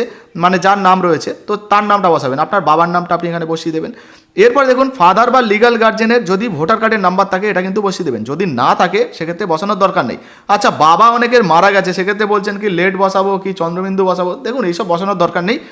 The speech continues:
শুধু বাবার নামটা বসালেই হবে। বাবার ইপিক কার্ডের নাম্বার থাকলে বসিয়ে দেবেন। একইভাবে মায়ের নাম,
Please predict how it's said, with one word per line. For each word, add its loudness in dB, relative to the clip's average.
শুধু -4
বাবার 4
নামটা 0
বসালেই 0
হবে। -4
বাবার 2
ইপিক -2
কার্ডের 2
নাম্বার -2
থাকলে -2
বসিয়ে -4
দেবেন। -8
একইভাবে 4
মায়ের 2
নাম, 2